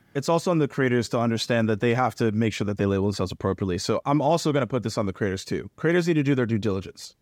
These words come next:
at the same time. I know creators right now that are just, like, not reading contracts, not paying attention, like, signing things that don't make sense. Like,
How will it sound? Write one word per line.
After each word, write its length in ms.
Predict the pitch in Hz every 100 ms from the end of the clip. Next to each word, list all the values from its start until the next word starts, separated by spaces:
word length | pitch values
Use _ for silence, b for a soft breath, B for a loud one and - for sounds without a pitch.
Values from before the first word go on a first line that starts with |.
| _ _ 127
at 80 |
the 40 | 107
same 180 | 110 92
time. 260 | - - - _ _ _ _ _ -
I 140 | 151
know 160 | 185 185
creators 340 | 180 170 151
right 140 | 156 131
now 240 | 147 147
that 100 | 143
are 60 | 131
just, 180 | 135
like, 180 | 139 120 - _ -
not 320 | 107 117 92
reading 260 | 113 120 113
contracts, 800 | 117 113 110 117 110 107 101 -
not 280 | 107 120
paying 300 | 135 127 113
attention, 800 | 110 - 113 107 - 110 104 104
like, 320 | 107 117 104 - -
signing 420 | - 156 143 135 127
things 160 | 131
that 180 | 120 101
don't 240 | 123 123
make 180 | 123 113
sense. 480 | - 123 117 110 -
Like, 200 | 123 104